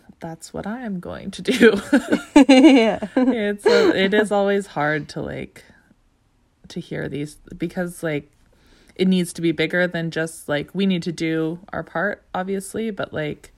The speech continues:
Speaker 1: you're right, like,
Speaker 2: Yeah.
Speaker 1: who do you even appeal to? Any, like, the governments don't
Speaker 2: Yeah.
Speaker 1: wanna do it, the corporations don't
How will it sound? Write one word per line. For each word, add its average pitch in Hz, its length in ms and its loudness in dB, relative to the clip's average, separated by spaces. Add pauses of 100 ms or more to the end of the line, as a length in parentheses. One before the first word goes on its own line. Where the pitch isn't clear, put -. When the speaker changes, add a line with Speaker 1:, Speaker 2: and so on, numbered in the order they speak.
(140)
Speaker 1:
you're 160 140 -8
right, 170 260 -6
like, 208 80 -4
Speaker 2:
Yeah. 190 120 -8 (260)
Speaker 1:
who 208 280 -2
do 175 100 -6
you 175 120 -2
even 160 540 -6 (1500)
appeal 175 320 -8
to? 156 280 -10
Any, - 160 -10
like, 156 200 -6
the 165 100 -4
governments 165 540 -2
don't 160 360 -6
Speaker 2:
Yeah. 220 200 0
Speaker 1:
wanna 147 200 -4
do 156 200 -4
it, 143 300 -6
the 151 340 -4 (280)
corporations 165 640 -8
don't 156 260 -8